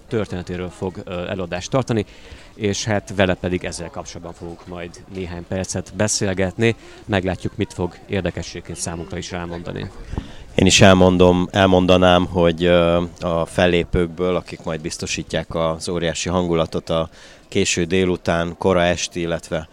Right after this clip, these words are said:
Speaker 2: majd éjszakában nyúló, vagy akár hajnalig tartó koncertek, illetve D J mixek, ö, elhangzása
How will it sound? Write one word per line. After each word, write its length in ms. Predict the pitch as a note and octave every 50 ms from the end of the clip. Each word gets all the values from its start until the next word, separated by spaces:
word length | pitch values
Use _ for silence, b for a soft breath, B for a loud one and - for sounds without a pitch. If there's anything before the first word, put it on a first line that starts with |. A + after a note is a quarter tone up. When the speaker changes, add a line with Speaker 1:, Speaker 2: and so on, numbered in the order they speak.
| b b b _
Speaker 2:
majd 140 | - E2 E2
éjszakában 600 | F2+ F2 - - E2+ - - E2 D#2+ D#2 E2 E2
nyúló, 360 | F2 F2+ F#2 F2+ E2+ E2 D#2+
vagy 140 | D#2 D#2+ E2+
akár 320 | F#2 F#2 - F#2+ E2+ D#2+
hajnalig 480 | D#2 F#2 F#2 F2+ F2 F2 E2 E2 E2 -
tartó 500 | - - F#2+ F2 E2 - - E2 D#2+ B B B B B B B
koncertek, 640 | - - G2 F#2 F2 - F#2+ F2 D#2+ - - E2+ -
illetve 400 | - E2+ E2 D#2+ - E2+ E2 D#2 B B B B B -
D 120 | F2 F2
J 500 | G2 G2 F#2+ E2 D#2+ F2+ F2 E2+ E2 D#2+ D#2
mixek, 600 | G2 G2+ G2+ - - - - F2 F2 - - -
ö, 340 | F#2+ F2 E2+ E2+ E2+ E2+ E2+ -
elhangzása 920 | - G2 F#2+ F2 F#2 F#2 F2+ E2+ E2 F2+ E2+ E2+ - - - F2+ E2+ E2+